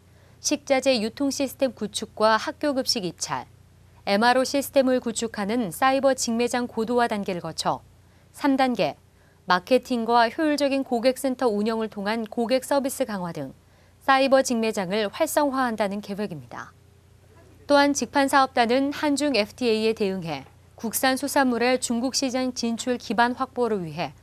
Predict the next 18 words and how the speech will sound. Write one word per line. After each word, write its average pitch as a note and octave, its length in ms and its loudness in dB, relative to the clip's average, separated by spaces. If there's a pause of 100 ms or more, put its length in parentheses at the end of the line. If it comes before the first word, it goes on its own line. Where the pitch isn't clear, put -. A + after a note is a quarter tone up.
(340)
중국 A#3+ 400 0
무역 A#3 320 2
사무소 B3+ 420 -2
개설을 A3 420 -4
추진하고 B3+ 520 -4
있습니다. C#3 540 -10 (1040)
이번에 B3 300 4
새롭게 D#4 400 0
개설되는 A#3 760 0
중국 A#3+ 360 -2
무역 A3 300 -2
사무소를 A#3+ 540 -4
통해 D#3+ 360 -10 (400)
적극적인 B3 800 0
현지 C4+ 380 0
대면 A#3+ 320 0
마케팅을 A#3 580 -2
추진하고 G3+ 600 -6